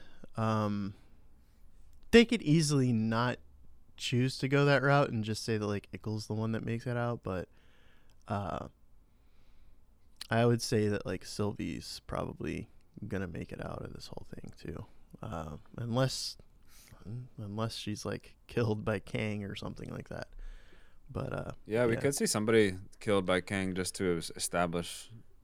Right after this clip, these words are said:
Speaker 2: his, his evil, his dominance, or whatever you
Speaker 1: Mm-hmm.
Speaker 2: wanna call it.
Speaker 1: Mm-hmm.
Speaker 2: Um, and speaking of Sylvie, she, she got us started in this episode
Speaker 1: Yes.
Speaker 2: as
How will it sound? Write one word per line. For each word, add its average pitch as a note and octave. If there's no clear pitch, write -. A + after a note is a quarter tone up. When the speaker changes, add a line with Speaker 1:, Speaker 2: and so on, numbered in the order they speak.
Speaker 2:
his, F2+
his D#2+
evil, E2
his E2
dominance, E2+
or E2+
whatever F2
you F2
Speaker 1:
Mm-hmm. F2
Speaker 2:
wanna F2
call F#2
it. E2+
Speaker 1:
Mm-hmm. -
Speaker 2:
Um, E2+
and F2+
speaking C3
of F#2+
Sylvie, F#2
she, G2
she -
got A2
us G#2
started G2
in E2+
this E2+
episode E2+
Speaker 1:
Yes. -
Speaker 2:
as E2+